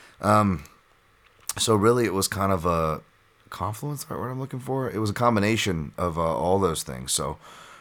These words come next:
really hard to pinpoint or criticize, uh, technique that, again, has shown to work, uh, is functional, and has even shown to work in the U F C, um, you know, uh,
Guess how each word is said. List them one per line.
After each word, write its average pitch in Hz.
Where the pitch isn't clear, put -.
really 131
hard 113
to 101
pinpoint 82
or 82
criticize, 87
uh, 53
technique 95
that, 90
again, 90
has 85
shown 95
to 87
work, 87
uh, 78
is 87
functional, 113
and 95
has 98
even 95
shown 92
to 87
work 85
in 85
the 82
U 82
F 78
C, 78
um, 65
you 90
know, 71
uh, 67